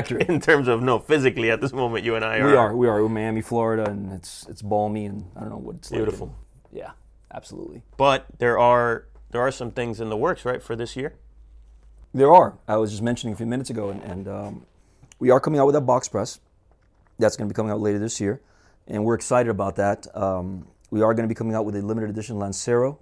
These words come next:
Speaker 1: as well, in the Habano and in the Maduro. We're not gonna do the Connecticut and Lancero. And then further down the line, there is a grandfathered line that we have called Cuevas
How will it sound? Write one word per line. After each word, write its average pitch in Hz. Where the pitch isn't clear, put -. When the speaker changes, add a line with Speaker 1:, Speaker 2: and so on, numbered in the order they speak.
Speaker 1:
as 101
well, 110
in 110
the 107
Habano 139
and 113
in 110
the 104
Maduro. 104
We're 104
not 101
gonna 101
do 104
the 98
Connecticut 101
and -
Lancero. 110
And 120
then 117
further 180
down 131
the 117
line, 113
there 107
is 104
a 104
grandfathered 120
line 107
that 95
we 104
have 101
called 101
Cuevas 110